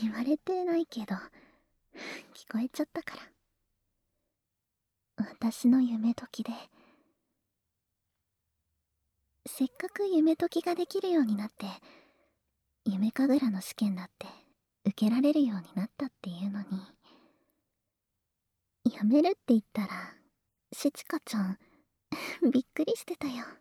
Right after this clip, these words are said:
まあ、でも、こればっかりは仕方ないか。私、君のこと、好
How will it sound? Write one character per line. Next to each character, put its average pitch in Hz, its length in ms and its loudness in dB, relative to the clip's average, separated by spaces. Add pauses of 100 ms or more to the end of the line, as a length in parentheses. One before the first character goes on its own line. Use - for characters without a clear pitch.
(1800)
ま 214 220 0
あ、 - 20 0 (1160)
で 220 260 4
も、 208 180 6 (1300)
こ 240 140 0
れ 247 140 2
ば 311 80 0
っ 320 60 -2
か - 180 4
り 370 120 -4
は - 300 -10
仕 - 180 -18
方 233 280 -4
な 262 120 -4
い 302 80 -4
か。 - 200 -10 (2000)
私、 - 800 -12 (1300)
君 233 320 0
の 311 120 2
こ - 140 -8
と、 - 140 -12
好 - 60 -14